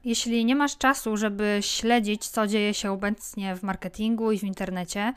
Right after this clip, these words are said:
a chcesz być na bieżąco i chcesz wykorzystać to w zarabianiu w swoim biznesie,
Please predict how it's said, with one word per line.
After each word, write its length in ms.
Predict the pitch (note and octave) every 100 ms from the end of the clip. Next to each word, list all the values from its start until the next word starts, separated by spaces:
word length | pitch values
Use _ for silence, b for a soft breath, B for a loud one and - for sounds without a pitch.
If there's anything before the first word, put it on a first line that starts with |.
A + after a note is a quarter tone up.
| -
a 100 | A3+
chcesz 340 | - C#4+ B3+
być 180 | A3 G#3
na 120 | G3+
bieżąco 640 | G3 G3+ G#3+ F#3+ - F#3
i 120 | G3+ G3+
chcesz 320 | - B3+ A#3+
wykorzystać 840 | B3 - A#3+ A#3+ A3+ G3 F#3+ -
to 180 | G3 F#3+
w 60 |
zarabianiu 600 | G3 A3+ B3 A#3 A3+ F#3+ F#3+
w 60 |
swoim 320 | - G3+ G3
biznesie, 540 | F#3 F3+ F3+ F3 A#3+